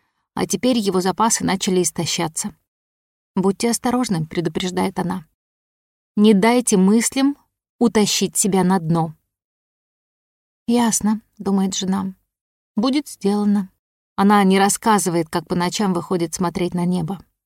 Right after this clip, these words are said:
Стоит в футболке босая и дрожит от холода. "Запомни этот ветер, это дерево с ломкими ветками",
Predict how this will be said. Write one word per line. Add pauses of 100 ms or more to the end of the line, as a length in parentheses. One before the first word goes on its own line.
(200)
Стоит
в
футболке
босая
и
дрожит
от
холода. (540)
"Запомни
этот
ветер, (480)
это
дерево
с
ломкими
ветками",